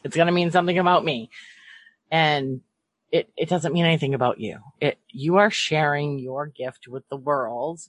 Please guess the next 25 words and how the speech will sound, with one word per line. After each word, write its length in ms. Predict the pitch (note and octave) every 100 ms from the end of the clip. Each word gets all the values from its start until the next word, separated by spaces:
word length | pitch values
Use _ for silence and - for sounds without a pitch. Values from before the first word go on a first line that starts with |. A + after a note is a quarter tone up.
| _ -
and 140 | D3
you 200 | D3 D3
are 120 | D3
helping 420 | C3 E3+ - A2
people. 420 | - F#2+ - G#1+ - _ _ _ _ _ _ _ _ _ _ _ _ _ _ _ _ _
That's 400 | D3 C3+ - - -
all 160 | C#3+ C#3
that 180 | -
matters. 580 | B2 D#2+ A1 B1+ - - _ _ _ _ _
It's 240 | C#3+ -
not 320 | D3 C3 -
personal 640 | - F3 E3 E3+ D#3+ E3+ F#3+ _
about 340 | D3 D3 C#3
you. 420 | C#3+ D3 D#3 G#3+ A#3 _ _ _ _ _ _ _ _ _ _ -
It 140 | -
means, 500 | D#3 C#3 C#3 - - _ _
you 140 | D3 C#3
know, 180 | A#2
you 220 | B2+ E3 F3
putting 280 | G#3 E3+
yourself 480 | D#3 C#3+ - - B2+ -
out 260 | C3+ C#3 -
there 380 | E3 E3+ F#3 -
doesn't 500 | C#3+ C3+ C#3 - -
mean 440 | C#3 C#3 C#3 D3+